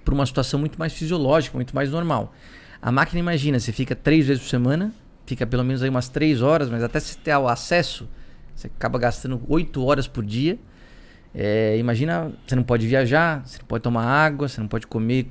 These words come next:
praticamente muitas coisas. Então é uma vida super desgastante e a, a possibilidade de você ser o instrumento, né, pra transformar essa vida da pessoa é muito legal, né? Então a gente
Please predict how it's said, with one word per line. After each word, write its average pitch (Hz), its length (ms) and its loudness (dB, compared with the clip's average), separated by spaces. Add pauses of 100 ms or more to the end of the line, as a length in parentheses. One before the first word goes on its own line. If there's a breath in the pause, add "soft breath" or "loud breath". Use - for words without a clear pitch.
(160)
praticamente 113 520 -6
muitas 113 400 -4
coisas. 156 580 0 (340 loud breath)
Então 143 240 -2
é 202 40 -2
uma 233 160 -4
vida 208 200 0
super - 280 -4
desgastante 202 720 -2
e 107 320 -2
a, 113 60 2 (200)
a 123 60 0
possibilidade 143 640 -2
de 127 80 -4
você 127 360 -4
ser 165 200 -4
o 139 120 0
instrumento, 131 720 0
né, 123 220 -2 (480 loud breath)
pra 123 140 -6 (440)
transformar 139 760 4
essa 131 180 -2
vida 117 160 0
da 123 120 0
pessoa 131 300 -4
é - 20 -6
muito 269 200 -8
legal, 120 400 2
né? 117 180 0
Então 131 400 -4 (400 loud breath)
a - 60 -12
gente 113 200 -2